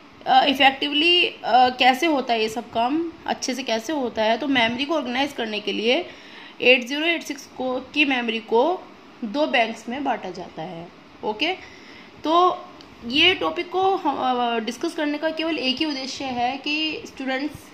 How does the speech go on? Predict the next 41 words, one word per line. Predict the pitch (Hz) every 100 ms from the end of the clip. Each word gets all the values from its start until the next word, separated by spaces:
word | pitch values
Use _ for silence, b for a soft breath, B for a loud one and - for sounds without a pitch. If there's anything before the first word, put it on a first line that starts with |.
| -
ये | 254 262
सोचते | 320 302 - -
हैं | 233 233
कि | 269
भाई | 247 285 -
एट | - 277 233
ज़ीरो | 285 285
एट | 240
सिक्स | 285 -
processor | 240 226 226 262
जब | 262
sixteen | 262 - - 269
bit | 277 247
का |
प्रोसेसर | 254 220 214 214 233 226
है, | 208 214 240 B B B B B -
तो | 311 359
ह-, | 311 208
प्रत्येक | - 240 240 302 330
मेम-, | 302 254 247
memory | 247 247 240 233 254
में | 285 269
जितनी | 269 285
भी, | 277 302 285 -
अ, | -
locations | 226 233 233 - 320 302
होती | 262 247
हैं, | 226 226 226
registers | 208 220 277 320 302
होते | 240 214
हैं, | 202 220 254 269 B B B
वो | 226 320
sixteen | 339 - 294 285
bit | 269
का |
data | 262 254 294
क्यों | 320 359
नहीं | 370
store | 359 254 220
करते | 208 - 202
हैं? | 190 180